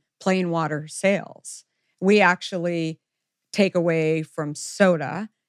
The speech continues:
and enhanced water and some of these healthy perception drinks, 'cause that consumer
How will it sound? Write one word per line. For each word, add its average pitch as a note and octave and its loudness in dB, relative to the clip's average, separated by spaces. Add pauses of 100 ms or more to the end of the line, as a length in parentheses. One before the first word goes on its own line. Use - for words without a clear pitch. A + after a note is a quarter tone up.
(120)
and F3 2
enhanced E3+ -4
water C#3 -8
and D#3 -6
some F3+ -4
of E3 -4
these E3 -8
healthy E3 -4
perception G3 -2
drinks, D3+ -8
'cause F3+ -10
that B3 -2
consumer G3 -2